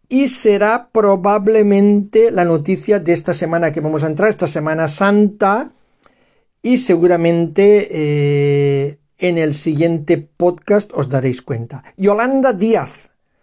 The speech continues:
un carácter de acero bajo la eterna sonrisa.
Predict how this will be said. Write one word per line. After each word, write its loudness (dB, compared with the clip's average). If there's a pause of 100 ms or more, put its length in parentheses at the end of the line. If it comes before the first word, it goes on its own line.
(560)
un 0
carácter -2
de 2
acero 2
bajo -2
la 2
eterna -2
sonrisa. 0